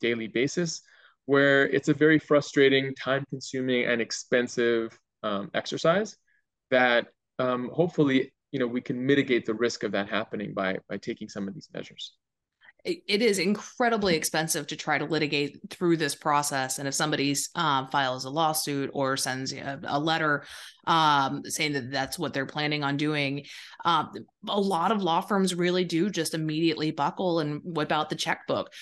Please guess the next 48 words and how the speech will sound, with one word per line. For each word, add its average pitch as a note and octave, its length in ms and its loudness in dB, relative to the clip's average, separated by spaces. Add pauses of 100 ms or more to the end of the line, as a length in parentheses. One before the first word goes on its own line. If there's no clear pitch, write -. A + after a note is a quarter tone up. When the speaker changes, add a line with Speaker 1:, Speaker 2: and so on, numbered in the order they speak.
(120)
Speaker 2:
Because A3+ 320 0
even C4+ 280 2
if G#3 100 -2
a G#3+ 60 2
lawyer, G3+ 760 2
you G#3+ 80 -2
know, D#3+ 120 -2
a E3 40 -6
personal G3+ 400 -2
injury G3 360 0
lawyer D#3 340 2
receives F3 480 -2
one D#3+ 160 -2
of D3+ 80 -6
these D3+ 160 -2
demand D3 380 -2
letters, C#3+ 340 0 (320)
um, F3+ 260 0
they B3 140 2
might C#4+ 220 4
have F#3+ 240 0
some F3+ 160 -2
familiarity D#3+ 960 2 (200)
with, F3 400 2 (200)
you F#3+ 140 -2
know, D3+ 100 -2
what, E3 320 0
what D#3+ 100 -6
their D#3+ 140 -2
requirements D3+ 640 -2
are D3 400 0
or D3 60 -2
how D3+ 160 0
to D3 80 -2
handle D#3 380 -2
it, D3 180 -4
but D3+ 240 -2
they E3 100 2
might E3+ 320 2
not D#3+ 320 2
have E3 300 0
the D#3 60 -4
bandwidth D3+ 640 -2
to E3 120 -6
go C#3 200 0
and C#3 100 -4
fight A#3+ 240 0
it. - 180 -4